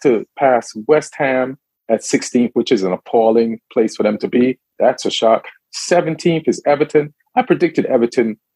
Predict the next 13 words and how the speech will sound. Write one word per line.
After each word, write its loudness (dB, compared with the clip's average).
would 0
be 0
relegated 2
this -6
year, 2
but -6
Frank -2
Lampard 0
has -2
impressed -4
me. -4
But 0
now 2